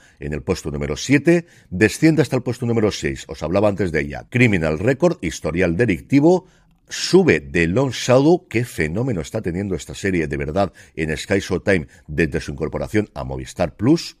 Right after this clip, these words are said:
En el cuatro, cayendo desde el primer puesto que ocupaba la semana pasada, Mister and Missus Smith.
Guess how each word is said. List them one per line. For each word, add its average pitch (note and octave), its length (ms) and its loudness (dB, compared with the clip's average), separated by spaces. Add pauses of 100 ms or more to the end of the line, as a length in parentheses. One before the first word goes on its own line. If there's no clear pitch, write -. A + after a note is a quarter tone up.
En G#2+ 140 2
el G2+ 140 2
cuatro, B2+ 360 2
cayendo G2+ 540 2
desde A2 220 -2
el F#2+ 80 -4
primer G#2 260 -4
puesto G#2 320 -4
que G2 60 -4
ocupaba F#2 340 -2
la F#2 80 -2
semana F#2 320 -4
pasada, C#2+ 380 -8
Mister F2 500 -4
and C#2+ 160 -8
Missus F2 300 -6
Smith. C3+ 560 -2